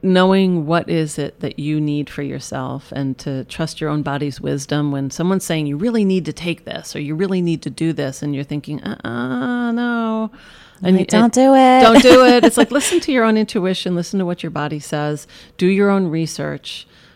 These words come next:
Speaker 1: um, be your own guide. It's your life. And, you know, even though there are well-meaning people in it, you know, you have to make your own decisions.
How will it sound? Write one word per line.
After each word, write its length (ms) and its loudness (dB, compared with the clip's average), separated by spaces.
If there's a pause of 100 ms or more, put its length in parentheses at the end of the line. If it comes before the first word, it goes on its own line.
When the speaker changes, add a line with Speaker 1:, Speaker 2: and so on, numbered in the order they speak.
(140)
Speaker 1:
um, 500 -4
be 100 -2
your 240 -2
own 220 2
guide. 380 -2
It's 180 -12
your 140 -2
life. 680 -6
And, 360 -6 (340)
you 100 -4
know, 260 -4 (180)
even 240 0
though 160 0
there 160 -2
are 60 -2
well-meaning 480 -2
people 400 -6
in 120 0
it, 240 -4 (760)
you 80 -2
know, 100 -2
you 160 -2
have 160 -4
to 80 -8
make 180 -10
your 100 -10
own 100 -10
decisions. 720 -16